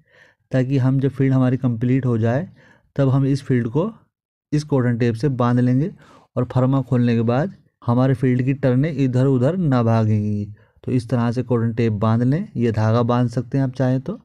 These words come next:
तो मोटी फील्ड बनाने के लिए कम से कम दो या तीन लोग चाहिए, लेकिन मैं यहाँ पर अकेला ही इसको बना रहा हूँ। तो पहली टर्न डालने से पहले इस तरह से लीड जितनी हमें निकालनी है उतनी लीड बाहर को निकाल लेंगे।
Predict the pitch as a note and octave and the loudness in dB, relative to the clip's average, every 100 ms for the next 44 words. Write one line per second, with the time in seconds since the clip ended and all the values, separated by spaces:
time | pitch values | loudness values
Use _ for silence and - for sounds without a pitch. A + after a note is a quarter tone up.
0 | _ - C#3+ B2+ C#3+ D3 D3+ D3 C3+ C3+ | _ -4 0 2 2 2 2 2 2 2
1 | B2+ C3 B2+ C3 C3+ C#3 B2+ A2+ C3 C3 | 2 2 2 0 0 0 -2 0 0 0
2 | A#2+ B2 C3 C3 A2+ C3+ C3 A#2+ A#2+ B2 | 0 2 2 0 -2 0 2 2 0 0
3 | A#2+ C3+ - - - _ A2 A#2+ B2 D3 | 0 0 -2 -12 -20 _ 0 0 2 2
4 | C#3 C3+ B2 A#2 A#2 G#2+ A#2+ A#2+ B2+ B2 | 2 2 2 0 -2 -4 -6 -2 0 2
5 | A#2+ C3 A2+ D#3 F3 C3 A#2+ A2+ A2 A2+ | 2 0 -2 -4 -4 -2 0 2 2 2
6 | G#2+ G#2 G#2+ A2 - - C3+ - C3 C3 | 0 -2 -4 -8 -18 -12 -10 -2 0 2
7 | C#3+ D3 C3+ C3 B2 B2+ B2 C3+ A#2+ A#2+ | 2 2 2 4 2 2 0 -2 0 0
8 | D3 G3 - - _ D3 D3+ - C3 B2+ | 0 -4 -12 -20 _ -4 -2 0 2 2
9 | B2+ B2+ C3 B2+ A#2+ C3+ C3 B2+ B2 A#2 | 2 2 2 0 0 0 2 2 0 0
10 | A#2 A#2+ C3 D3+ C3 B2 C#3 C#3 C3 B2+ | 0 2 0 -2 -4 0 2 2 2 0
11 | B2 A#2+ A#2+ A#2+ A2+ A#2 A#2+ B2+ C3 | 0 0 0 -2 0 0 2 2 0